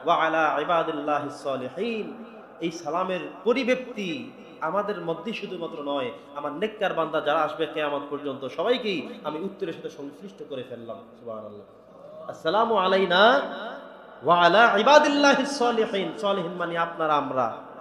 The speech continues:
আমাদের মধ্যে যারা নেককার, তাদেরকে উদ্দেশ্য করে বলেছেন, সবার জন্য সালাম।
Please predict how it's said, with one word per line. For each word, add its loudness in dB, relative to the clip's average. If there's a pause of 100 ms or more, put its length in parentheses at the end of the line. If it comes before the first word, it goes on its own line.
(280)
আমাদের 0
মধ্যে -2
যারা 2
নেককার, 0
তাদেরকে -4
উদ্দেশ্য -12
করে -6
বলেছেন, -8 (400)
সবার -6
জন্য -10
সালাম। -10